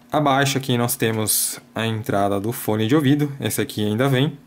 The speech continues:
com o conector U S B C aqui embaixo, que você pode encaixar, como eu di-, já disse anteriormente, de qualquer lado o plug. Não tem mais aquela obrigação de ver se você tá encaixando de forma correta ou não.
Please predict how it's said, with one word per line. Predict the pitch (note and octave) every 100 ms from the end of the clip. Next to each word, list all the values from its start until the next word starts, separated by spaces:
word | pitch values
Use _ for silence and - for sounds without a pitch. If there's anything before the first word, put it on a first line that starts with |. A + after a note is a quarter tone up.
| - - - - - - - - -
com | - B2 C3+ C#3
o | A#2
conector | - A2+ A2 A2+ A2 A2 - -
U | A2 G#2+
S | G#2+ -
B | G2 A2
C | - - G2+ - - _ -
aqui | - - - F#2 - - - G2+
embaixo, | G2+ - - - - - - - - -
que |
você | G2 G2
pode | - G#2 G2+
encaixar, | A2 B2+ - A2+
como | B2 G#2
eu |
di-, | G2+
já | F#2 G#2
disse | G2 G2 - G#2
anteriormente, | G2+ A#2+ D3+ C#3 C3+ - - - - -
de | A2+
qualquer | G#2 G#2 B2+
lado | A2 G#2+ G#2 G#2
o | - A#2
plug. | A2 G2 F#2 -
Não | A2
tem | G#2+ G#2
mais | G2 G2
aquela | F#2+ G2+
obrigação | F#2+ - G#2
de | G#2
ver | G2+ G#2 - - - - -
se | - G#2
você | -
tá | G#2
encaixando | G#2 A2+ - G#2 G#2 G2 - -
de | - G2+
forma | - G2 F#2+
correta | F#2 G2+ G2 - G#2
ou | - G#2+
não. | G#2 F#2